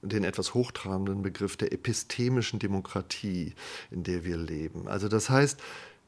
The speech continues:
nicht mehr nur Eliten beteiligen sich an der Wahrheitsproduktion, sondern durch das Internet eben alle Bürger oder alle, die es wollen.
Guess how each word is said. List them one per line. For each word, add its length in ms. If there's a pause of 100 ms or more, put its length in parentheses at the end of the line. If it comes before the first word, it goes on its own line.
nicht 200
mehr 160
nur 200
Eliten 1300
beteiligen 540
sich 180
an 80
der 140
Wahrheitsproduktion, 800
sondern 320 (260)
durch 140
das 180
Internet 420
eben 200
alle 180
Bürger 420 (520)
oder 180
alle, 160
die 100
es 140
wollen. 320